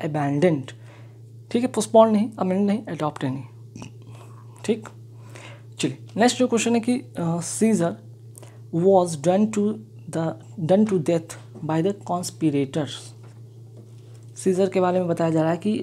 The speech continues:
done to death, done to death का मतलब मर्डर के सेंस में होता है, ठीक है, कॉन्स्पिरेटर के द्वारा, जो षड्यंत्रकारी थे उनके द्वारा क्या कर दिया गया, done to death मतलब अटैक नहीं, एलिमिनेटेड नहीं, रिमूव नहीं, बल्कि मर्डर कर दिया गया,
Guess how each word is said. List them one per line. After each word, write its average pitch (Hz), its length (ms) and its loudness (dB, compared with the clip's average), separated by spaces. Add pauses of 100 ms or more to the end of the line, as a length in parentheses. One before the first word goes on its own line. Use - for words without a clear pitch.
(120)
done 175 260 -2
to 170 140 0
death, 143 300 -2 (200)
done 196 220 2
to 208 120 2
death 196 200 0
का - 100 -4
मतलब 196 320 -4 (360)
मर्डर 151 360 6
के 165 180 -2
सेंस 143 300 -8
में 143 100 -4
होता 135 200 -8
है, 147 140 -12 (180)
ठीक 214 120 2
है, 214 80 2
कॉन्स्पिरेटर 202 880 4
के 185 120 -2
द्वारा, 139 180 -2
जो 143 140 -4
षड्यंत्रकारी 175 920 -2
थे 180 220 -6 (400)
उनके 170 200 -2
द्वारा 160 260 0
क्या 156 220 -4
कर 156 220 -6
दिया 160 220 0
गया, 202 220 0 (600)
done 185 220 2 (260)
to 180 120 2 (160)
death 185 260 0
मतलब 170 340 0
अटैक - 340 -2
नहीं, 175 240 2
एलिमिनेटेड 160 460 2
नहीं, 170 180 -2
रिमूव 165 260 2
नहीं, 170 100 -2
बल्कि 170 220 -2
मर्डर 156 360 2
कर 127 160 -4
दिया 135 180 -2
गया, 135 240 -8